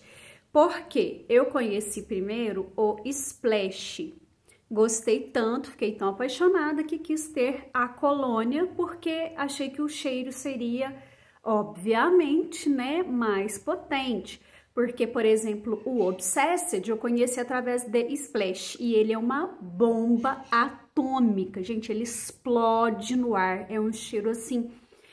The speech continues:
bastante potente. Então, como ele é muito forte, eu não tenho vontade de ter... é, eu não sinto a necessidade de ter a Colônia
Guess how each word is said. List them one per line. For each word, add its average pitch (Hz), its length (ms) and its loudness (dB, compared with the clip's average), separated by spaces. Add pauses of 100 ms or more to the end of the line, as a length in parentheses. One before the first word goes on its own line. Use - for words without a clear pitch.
(180)
bastante 226 840 -2
potente. 220 720 -4
Então, 220 200 -6
como 370 560 6
ele 214 220 4
é 180 200 -6
muito 262 520 4
forte, - 920 -4
eu 262 720 2
não 262 800 0 (120)
tenho 262 260 0
vontade 269 580 -2
de 254 120 -8
ter... 311 600 -2 (340)
é, 214 280 0
eu 233 160 2
não 269 140 4
sinto 392 460 0
a 285 40 2
necessidade 190 720 -4
de - 120 -16
ter 254 440 -2
a 226 100 0
Colônia 226 800 0